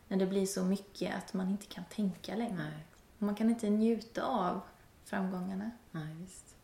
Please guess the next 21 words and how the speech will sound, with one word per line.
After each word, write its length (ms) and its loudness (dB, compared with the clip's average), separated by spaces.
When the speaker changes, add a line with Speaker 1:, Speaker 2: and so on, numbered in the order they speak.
Speaker 2:
Nej, 200 0
och 60 2
du, 140 0
du 120 0
har 200 4
ju 60 6
verkligen 580 2
de 120 -2
sista 280 -4
åren 200 2
gjort 260 0
extremt 500 -2
mycket. 320 -6
Du 60 -6
har 140 -4
översatt 680 -6
nu 180 -4
snart 380 -8
tre 340 -2
romaner 680 -4
och 340 -6